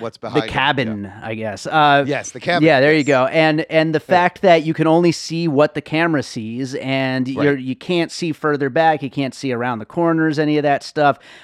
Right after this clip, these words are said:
Speaker 2: I thought of the Paranormal Activity series, where
Speaker 1: Oh, yeah.
Speaker 2: all of the scares are coming from what the camera is
Speaker 1: Security
Speaker 2: capturing
Speaker 1: footage.
Speaker 2: and not
Speaker 1: Yeah.
Speaker 2: knowing what's happening outside of that. There's, there is absolutely no way to know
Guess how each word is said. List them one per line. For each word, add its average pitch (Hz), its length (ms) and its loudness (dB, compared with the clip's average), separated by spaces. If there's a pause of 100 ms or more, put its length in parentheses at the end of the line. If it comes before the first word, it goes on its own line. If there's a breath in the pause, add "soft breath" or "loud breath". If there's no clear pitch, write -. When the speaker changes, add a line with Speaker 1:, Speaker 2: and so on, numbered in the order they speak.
(160 loud breath)
Speaker 2:
I 139 60 -2
thought 214 220 0
of 208 120 -4
the 156 80 -2
Paranormal 185 640 0
Activity 143 880 -4
series, 104 920 -10
where 143 540 4
Speaker 1:
Oh, 247 300 0
yeah. 285 500 -2
Speaker 2:
all 180 300 6
of 175 140 -2
the 175 80 0
scares 180 560 0
are 143 60 0
coming 160 440 0
from 131 480 0
what 131 240 0
the 143 100 -8
camera 143 360 -2
is 123 80 -4
Speaker 1:
Security 143 240 0 (100)
Speaker 2:
capturing 165 420 0
Speaker 1:
footage. 165 200 -2
Speaker 2:
and 131 300 0
not 151 360 4
Speaker 1:
Yeah. 139 40 -2
Speaker 2:
knowing 139 560 2
what's 131 220 -2
happening 127 340 -4
outside 123 540 -4
of 98 80 -10
that. 101 260 -12
There's, 123 260 -6 (340 loud breath)
there 135 140 2
is 131 160 -2
absolutely 139 680 -2
no 139 180 4
way 156 160 6
to 143 100 2
know 139 580 2